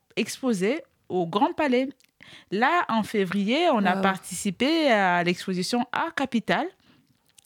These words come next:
Speaker 1: Et ça nous a permis de porter douze artistes d'art contemporain africain à cette exposition. Jusqu'à l'année dernière,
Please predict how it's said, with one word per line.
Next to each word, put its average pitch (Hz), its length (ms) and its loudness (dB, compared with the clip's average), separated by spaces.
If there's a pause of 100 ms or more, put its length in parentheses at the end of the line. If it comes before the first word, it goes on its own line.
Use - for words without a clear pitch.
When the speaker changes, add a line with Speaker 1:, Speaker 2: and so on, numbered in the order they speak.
(100)
Speaker 1:
Et 190 60 0
ça 214 160 2
nous 277 180 2
a 285 100 4
permis 220 380 4
de 220 80 0
porter 196 480 -2 (320)
douze 330 680 2 (300)
artistes 220 680 -4 (500)
d'art 214 340 0
contemporain 208 720 0
africain 233 540 -2 (200)
à 254 200 -2 (160)
cette - 280 -6
exposition. 240 760 -2 (920)
Jusqu'à 285 400 0
l'année 220 260 2
dernière, 196 500 0